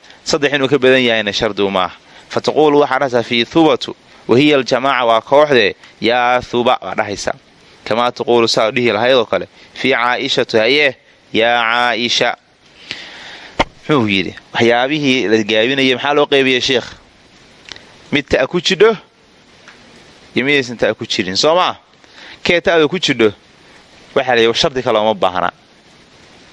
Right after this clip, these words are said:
Macrifo ma yahay mise maaha? Haa, way tahay. Bis, way dhanta. Yaa? Ama calam ha noqoto,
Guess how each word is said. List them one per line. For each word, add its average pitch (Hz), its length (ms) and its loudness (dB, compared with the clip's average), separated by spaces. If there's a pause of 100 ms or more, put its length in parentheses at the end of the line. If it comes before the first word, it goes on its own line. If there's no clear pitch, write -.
(640)
Macrifo 131 340 -6
ma 143 120 -4
yahay 113 160 0
mise 101 220 -6
maaha? 95 260 -4 (1700)
Haa, 101 300 -2
way 95 200 0
tahay. - 340 -14
Bis, - 440 -4 (140)
way 104 100 0
dhanta. 104 280 -6 (1900)
Yaa? 120 220 0 (2750)
Ama 113 180 -2
calam 180 260 0
ha 190 80 0
noqoto, 196 440 0